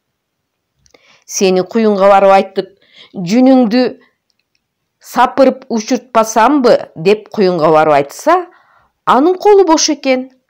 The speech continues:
Куюн коктудан уюлгуп келип, аялдардын сабап жаткан жүнүн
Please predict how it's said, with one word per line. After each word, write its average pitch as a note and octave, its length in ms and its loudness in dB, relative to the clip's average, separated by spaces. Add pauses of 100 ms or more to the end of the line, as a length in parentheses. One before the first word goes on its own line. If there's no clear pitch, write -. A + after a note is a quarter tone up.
(440)
Куюн B3+ 380 0 (340)
коктудан B3+ 640 0 (100)
уюлгуп D4+ 1120 2
келип, A#3+ 340 -2
аялдардын F#3+ 1500 -2
сабап F#3 520 -4
жаткан G#3 520 -6
жүнүн E3 300 -6